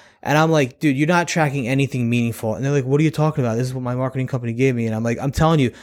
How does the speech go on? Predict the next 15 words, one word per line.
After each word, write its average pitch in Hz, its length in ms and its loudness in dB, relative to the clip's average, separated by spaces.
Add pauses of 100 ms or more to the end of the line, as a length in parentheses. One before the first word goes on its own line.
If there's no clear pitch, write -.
(200)
you 131 100 0
gotta 156 160 4
track 156 260 2
actual 139 360 2
phone 151 380 2
calls 143 300 4
that 127 180 -2
came 131 320 0
in, 120 140 2
connected 147 280 -2
calls 143 320 0
more 139 160 2
than 131 120 -2
thirty 127 240 -2
seconds, 117 420 -8